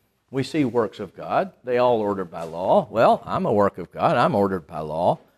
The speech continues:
I remember Abraham Kuyper saying that in, in his section on political authority, chap-, uh, lecture three, he said, "We deduced a threefold sovereignty from the fact that God is sovereign."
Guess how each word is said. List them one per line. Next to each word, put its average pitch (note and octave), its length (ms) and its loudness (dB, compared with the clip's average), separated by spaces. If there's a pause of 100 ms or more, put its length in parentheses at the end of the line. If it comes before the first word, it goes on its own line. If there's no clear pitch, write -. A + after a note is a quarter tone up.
(500)
I A2+ 80 -2
remember C3 400 2
Abraham C3+ 380 4
Kuyper F3 440 0
saying F2+ 440 -10 (400)
that G#2+ 240 0 (920)
in, A2+ 160 -4
in A2+ 180 -6
his G2 120 -4
section B2+ 420 -2
on G#2 200 2
political G2+ 920 -2
authority, G#2+ 720 -2 (320)
chap-, - 280 -16 (180)
uh, F2+ 140 -16 (580)
lecture G#2+ 320 -14
three, C3+ 380 -8
he A#2 120 -10
said, A#2 200 -6
"We C3 180 0
deduced C#3 800 2 (1300)
a C3 60 -6
threefold C3+ 500 4
sovereignty G2 600 0
from C3 240 -4
the A#2+ 100 2
fact A2 240 0
that C#3+ 100 -2
God D#3 240 4
is F#2+ 80 0
sovereign." - 400 -10